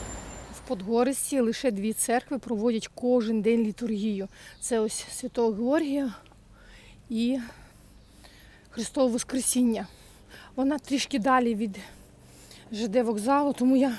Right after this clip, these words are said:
не встигаю туди. Побачимо, чи є сьогодні служба, не знаю. Через те, що зараз Великий Піст, літургія проводиться лише в середу, п'ятницю, суботу, неділю. І я, в принципі, це знала. Я думала, в четвер, напевно, нічого не буде. Е, так, ченці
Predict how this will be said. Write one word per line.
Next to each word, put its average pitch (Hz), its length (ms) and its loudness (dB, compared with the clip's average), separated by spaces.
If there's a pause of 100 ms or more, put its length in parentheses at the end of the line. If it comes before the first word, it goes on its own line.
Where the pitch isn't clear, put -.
не 262 120 2
встигаю 233 500 -2
туди. 214 320 -6 (1000)
Побачимо, 262 380 -4
чи 262 120 -2
є 233 100 0
сьогодні 240 420 -2
служба, 220 260 -4
не 220 180 -6
знаю. 247 140 -12 (180)
Через 247 240 -2
те, 247 120 4
що 247 140 -2
зараз 208 300 2
Великий 214 280 -2
Піст, 262 240 -4
літургія 226 360 2
проводиться 226 440 2
лише 220 220 0
в 196 80 -2
середу, 233 380 4
п'ятницю, 226 720 0 (280)
суботу, 254 420 2
неділю. 196 480 0
І 220 100 -4
я, 269 120 6
в 294 40 0
принципі, 262 420 -2
це 233 160 0
знала. 190 300 2 (180)
Я 220 240 2 (200)
думала, 214 360 0
в 190 40 -4
четвер, 233 360 0
напевно, 233 300 0
нічого 226 360 0
не 233 140 2
буде. 277 300 2 (500)
Е, 208 220 0 (140)
так, 220 200 6 (240)
ченці 247 520 -2